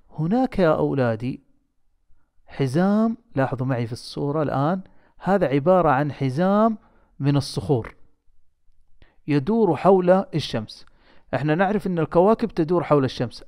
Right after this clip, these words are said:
أيضًا هذا الحزام يدور حول الشمس، يدور حول الشمس، وهي منطقة يسمونها بحزام الكويكبات.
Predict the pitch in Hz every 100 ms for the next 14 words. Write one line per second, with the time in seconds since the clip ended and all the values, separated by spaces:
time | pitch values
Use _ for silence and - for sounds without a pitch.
0 | - 262 208 185 185 214 180 156 147 156
1 | 175 220 233 - - - - _ _ _
2 | - 131 127 160 151 131 131 123 113 -
3 | 113 104 - - - _ - - _ _
4 | _ _ _ _ _ _ _ - - -
5 | - 139 143 214 180 143 185 175 143 -
6 | 190 208 214 - - 139 143 147 175 165
7 | 156 131 139 147 160 135 123 123 127 127
8 | 175 190 190 156 143 131 143 123 - 113
9 | 104 -